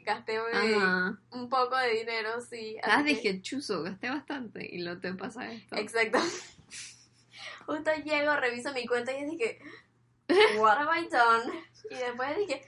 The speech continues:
Speaker 1: "Oh, y ahora tienes que sacar de lo poco que te quedó para pagar eso".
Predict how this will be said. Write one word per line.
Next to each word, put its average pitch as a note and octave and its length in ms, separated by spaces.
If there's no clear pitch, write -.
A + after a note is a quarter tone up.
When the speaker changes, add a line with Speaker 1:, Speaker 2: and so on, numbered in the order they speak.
Speaker 1:
"Oh, D5 340
y E4 100
ahora C4+ 200
tienes D#4 200
que - 200
sacar B3 440
de A3 180
lo A3 200
poco D4 320
que D4 100
te B3 180
quedó A#3 480
para G3+ 220
pagar G3 300
eso". - 280